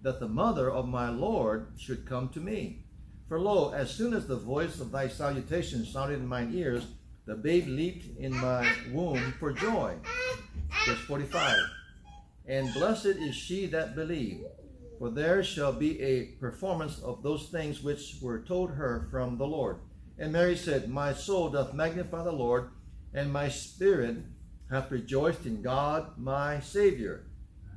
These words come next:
For he hath regarded the low estate of his handmaiden.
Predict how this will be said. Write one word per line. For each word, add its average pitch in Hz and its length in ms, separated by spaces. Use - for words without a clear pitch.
For 165 180
he 185 180
hath 156 240
regarded 143 400
the 131 100
low 139 180
estate 139 300
of 127 180
his 127 220
handmaiden. 131 640